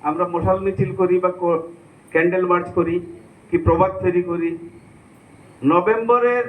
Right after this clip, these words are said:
মানে, পূজা যদি দশ তারিখ শেষ হয়, আমরা চেষ্টা করব অক্টোবরের বিশ বা পঁচিশ বা নভেম্বরের প্রথম, সেটা আমরা বসে ঠিক করব। ডেইলি লাগাতার প্রত্যেক দিন আমরা প্রত্যেক জিপিতে এক এক দিন এক এক জিপি টার্গেট করব।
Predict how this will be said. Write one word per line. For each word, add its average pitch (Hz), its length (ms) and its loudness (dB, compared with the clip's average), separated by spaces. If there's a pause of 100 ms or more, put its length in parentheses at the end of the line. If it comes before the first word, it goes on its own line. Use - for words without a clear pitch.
মানে, 185 200 0
পূজা 190 340 0
যদি 220 280 -6
দশ 190 240 0
তারিখ 208 280 -6
শেষ 202 160 -2
হয়, 196 100 0
আমরা 190 200 0
চেষ্টা 190 400 -2
করব 190 440 0 (440)
অক্টোবরের 185 580 0
বিশ 180 380 0
বা 190 140 4
পঁচিশ 185 480 -4
বা 185 300 2 (380)
নভেম্বরের 175 520 2
প্রথম, 180 400 0
সেটা 175 220 2
আমরা 180 260 2
বসে 180 320 2
ঠিক - 160 -12
করব। 208 460 2 (1200)
ডেইলি 240 420 2
লাগাতার 196 680 2 (140)
প্রত্যেক 226 500 0
দিন 220 140 -2
আমরা 196 240 0
প্রত্যেক 202 540 -4
জিপিতে - 600 0 (120)
এক 175 160 -4
এক 196 160 -4
দিন 208 140 0
এক 185 140 -2
এক 190 180 -6
জিপি 180 220 -2
টার্গেট 170 400 -4
করব। 175 380 -6